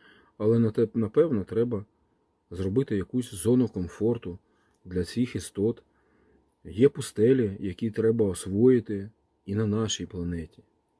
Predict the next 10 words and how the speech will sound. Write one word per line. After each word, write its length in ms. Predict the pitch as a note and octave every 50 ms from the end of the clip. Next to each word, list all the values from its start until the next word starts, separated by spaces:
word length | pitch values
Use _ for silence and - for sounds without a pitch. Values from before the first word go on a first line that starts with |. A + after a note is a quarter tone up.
| _ _ _ _ _ _ _ _ _ _ _ _ _ _ _ _ _ _ _ _ _ _ _ _ _ _ _ _ _ _ _ _ _ _ _ _ _ _
І 120 | - - G2
збудувати 580 | G2+ F#2+ F#2 F#2 F#2 F2+ F2 G2 G2 - G2+ F#2+
там 260 | - F#2 F#2 F#2+ F#2+ -
ідеальний 560 | - F#2+ G2 G2 F#2 F#2 F#2+ F#2 F2+ F2+ F2+
світ. 460 | E2 - - G2 G2 G#2 A2+ - _ _ _ _ _ _ _ _ _ _ _ _
І, 100 | - A2
можливо, 400 | A#2 A#2+ A2+ B2 D3+ G3 G#3+ F#3+
вся 260 | F3 D3+ - F3 F3+
планета 640 | D#3 - D#3 D3+ D#3 D#3 F3 F3 E3+ - B2+ G#2+ G#2 - _ _ _ _ _ _ _ _ _ _ _ _ _ _ _ -
буде 500 | G2+ A2 C#3 C#3 C#3+ C#3+ C#3+ C3+ C3